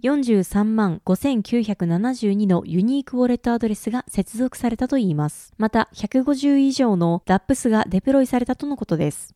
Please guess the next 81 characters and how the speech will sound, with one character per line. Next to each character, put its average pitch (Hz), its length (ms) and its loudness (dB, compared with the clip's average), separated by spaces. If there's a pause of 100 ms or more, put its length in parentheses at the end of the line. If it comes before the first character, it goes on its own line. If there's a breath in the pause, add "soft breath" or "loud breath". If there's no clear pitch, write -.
テ 254 120 0
ス - 80 -8
ト 294 100 -2
ネ 302 100 2
ッ 302 40 -4
ト 294 120 -2
の 254 80 -2
パ 220 160 -2
フ 240 80 -4
ォ 254 60 0
ー - 20 0
マ 254 140 -2
ン 247 40 -6
ス - 40 -10
と 254 120 0
し - 80 -8
て 233 120 0
は、 185 280 2
約 247 240 0
一 - 280 0
秒 269 180 2
の 208 140 0
高 269 220 0
速 277 240 -2
ブ 226 120 4
ロ 254 80 6
ッ - 20 2
ク 269 140 -2
タ 269 140 0
イ 254 60 2
ム 247 100 -2
と 269 80 -4
な 262 80 -2
っ 233 40 -6
て - 120 -4
お 170 100 2
り、 - 220 -2
一 233 240 -2
日 214 420 0
八 - 300 -4
万 269 240 0
六 190 180 0
千 285 300 -2
以 277 40 -4
上 262 200 2
の 214 100 2
ブ 180 80 0
ロ 214 120 4
ッ - 20 -4
ク - 160 -8
が 175 180 -2 (100)
処 262 80 0
理 254 100 0
さ 240 120 0
れ 226 100 0
る 226 120 -4
と 269 100 -2
の 269 80 -4
こ 220 120 -8
と 175 100 -2
で 156 140 -2
す。 - 220 -16 (120)
一 220 240 -2
日 233 480 -2
十 254 300 2
か 208 120 2
ら 185 160 2
十 208 240 2
五 277 120 2
万 277 180 0
件 254 180 0
の 214 80 2
ト 202 120 0
ラ 226 100 2
ン 254 40 -4
ザ 254 120 -2
ク - 60 -12
シ 233 100 -2
ョ 220 40 0
ン 208 60 0
が 240 160 -2